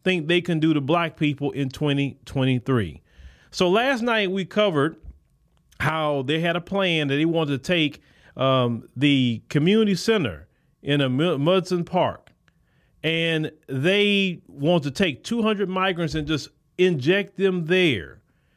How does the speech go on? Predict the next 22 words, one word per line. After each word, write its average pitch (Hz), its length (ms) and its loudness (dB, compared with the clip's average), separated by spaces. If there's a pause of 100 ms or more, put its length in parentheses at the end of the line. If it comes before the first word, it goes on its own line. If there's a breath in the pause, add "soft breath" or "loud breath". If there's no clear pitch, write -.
(180)
Last 147 320 0
night 160 240 0
we 147 100 0
covered 185 540 0 (260 soft breath)
how 151 380 -2
the 143 200 -4
other 202 200 2
place 165 360 0
where 151 120 0
the 139 80 -2
migrants 143 440 -2
are 139 80 0
at, 160 480 -2
they 156 200 0
have 156 220 0
brought 139 260 0
nothing 185 580 -2
but 156 240 -4
crime 120 720 -2 (640)
to 196 140 4
that 170 180 4
area. 120 480 -2